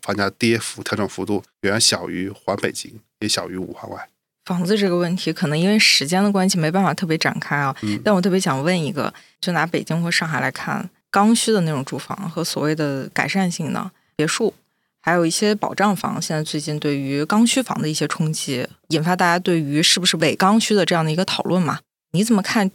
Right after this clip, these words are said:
Speaker 2: 这些不同的类型的房产在未来的走势？
Speaker 1: 我认为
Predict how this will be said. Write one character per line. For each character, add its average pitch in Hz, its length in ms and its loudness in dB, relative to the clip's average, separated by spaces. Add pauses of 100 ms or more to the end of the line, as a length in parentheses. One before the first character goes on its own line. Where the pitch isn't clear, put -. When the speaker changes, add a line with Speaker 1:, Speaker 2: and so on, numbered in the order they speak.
(140)
Speaker 2:
这 247 160 6
些 240 160 4
不 233 260 2
同 160 240 0
的 170 120 2
类 233 260 4
型 - 200 0
的 151 80 0
房 143 220 -2
产 - 360 -4 (200)
在 175 160 2
未 156 120 2
来 139 120 0
的 147 80 -2
走 - 200 -6
势？ - 260 -2 (640)
Speaker 1:
我 107 120 2
认 131 120 4
为 117 240 4